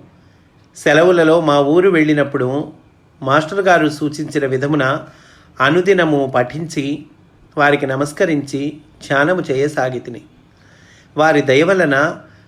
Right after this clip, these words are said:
నాలో తట్టిన భావములను నోట్సుగా తయారు చేసుకొంటిని." ఈ ధ్యానములు మాస్టర్ గారు ప్రసాదించిన ఆంగ్లము ధ్యానవాక్యములు. మాస్టర్ గారు ప్రసాదించిన ఆంగ్ల ధ్యాన వాక్యములు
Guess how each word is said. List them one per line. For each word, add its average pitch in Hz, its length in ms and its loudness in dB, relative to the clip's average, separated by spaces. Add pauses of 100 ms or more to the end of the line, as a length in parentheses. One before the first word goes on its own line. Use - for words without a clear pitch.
(140)
నాలో 156 400 4
తట్టిన 185 360 2
భావములను 143 880 0 (180)
నోట్సుగా 160 600 0
తయారు 139 500 2
చేసుకొంటిని." 113 580 -10 (1500)
ఈ 160 160 2
ధ్యానములు 147 840 0 (100)
మాస్టర్ 151 360 -2
గారు 180 260 4
ప్రసాదించిన 139 800 -4
ఆంగ్లము 147 760 -2 (640)
ధ్యానవాక్యములు. 135 840 -2 (1080)
మాస్టర్ 190 380 0
గారు 208 180 4
ప్రసాదించిన 170 680 0
ఆంగ్ల 160 460 2
ధ్యాన 156 360 0
వాక్యములు 139 800 0